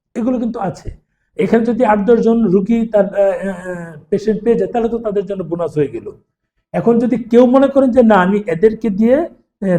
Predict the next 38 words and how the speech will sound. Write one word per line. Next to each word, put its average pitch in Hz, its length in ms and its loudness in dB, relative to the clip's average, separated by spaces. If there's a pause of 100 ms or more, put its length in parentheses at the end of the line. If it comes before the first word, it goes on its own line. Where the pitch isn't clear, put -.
দানাই 202 380 4 (180)
পানাই 208 300 2
করে, 240 340 2
আহ, 180 540 -6
মানে, 175 400 -6 (680)
আপনারা 214 500 2 (140)
ভিসা 185 240 -2
করে 277 260 -2
আপনারা 226 320 2
আপনাদের 208 380 2
কাজে, 202 460 2
আহ, 160 300 -4
অন্যান্য 190 320 2
কাজে 175 220 2
যাবেন, 147 280 -2
উদ্দেশ্যে 170 360 -4
যাবেন, 156 240 -2
সেটা 220 540 0
পসিবল 147 340 -6
হবে 101 140 -14
না। - 180 -20
এটা 185 220 -4
আগ-, 156 440 -10
আগে 160 260 -4
বলে 180 180 -2
দিচ্ছি। 247 420 -8 (460)
চল্লিশ 254 320 4
ঊর্ধ্ব 240 160 -2
লোকজন 226 320 0
কেন, 208 140 2
আহ, 190 500 -6
খুঁজছি, 185 340 -12
এ, 202 200 -10
অনেকগুলো 190 320 -4
কারণ 190 220 -2
আছে। 190 240 -10
যদি 208 240 -8
কেউ 240 340 -8